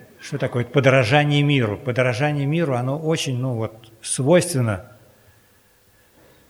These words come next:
всем, конечно, но молодежи особенно.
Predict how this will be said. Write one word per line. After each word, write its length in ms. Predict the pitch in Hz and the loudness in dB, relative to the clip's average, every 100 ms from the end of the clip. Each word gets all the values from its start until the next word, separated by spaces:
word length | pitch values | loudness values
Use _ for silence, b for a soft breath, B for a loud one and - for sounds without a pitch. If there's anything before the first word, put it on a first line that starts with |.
| _ | _
всем, 320 | - - 185 170 | -4 0 2 2
конечно, 420 | 139 123 - 117 | 2 2 0 -2
но 180 | 120 123 | 0 0
молодежи 600 | 120 123 127 147 127 135 | 0 0 2 2 2 2
особенно. 720 | - 190 156 127 101 85 | 4 4 4 2 0 -6